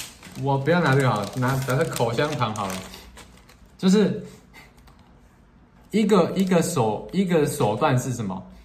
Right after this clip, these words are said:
就是，哎，这个口香糖，第一个行销方式以产品思维出发，就是什么？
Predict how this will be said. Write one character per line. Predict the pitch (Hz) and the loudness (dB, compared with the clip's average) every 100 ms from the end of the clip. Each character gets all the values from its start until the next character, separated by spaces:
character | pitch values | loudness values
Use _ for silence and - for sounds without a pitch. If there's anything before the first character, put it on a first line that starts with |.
| - - | -20 -12
就 | - | -6
是， | 135 139 127 117 110 107 - - - - | -2 2 2 2 -2 -4 -8 -18 -20 -2
哎， | 185 185 - | 0 2 0
这 | 190 | -2
个 | 165 | -2
口 | 117 | -2
香 | 107 131 | 0 0
糖， | 127 98 95 - - - - - - - - - - - _ - - - _ _ _ | 0 -2 -6 -14 -20 -20 -20 -20 -20 -20 -20 -20 -20 -20 _ -20 -20 -20 _ _ _
第 | - 220 | 0 2
一 | 196 | 4
个 | 139 | 2
行 | 131 | 2
销 | 123 127 | 2 2
方 | 131 | 2
式 | 127 127 | 0 -2
以 | 120 | -4
产 | 120 - 165 | -6 -2 0
品 | 190 156 | 2 0
思 | 120 151 147 | -2 -2 -2
维 | 110 | -2
出 | 107 123 | 0 0
发， | 131 | 2
就 | 135 | 2
是 | |
什 | 120 | -2
么？ | 95 | -6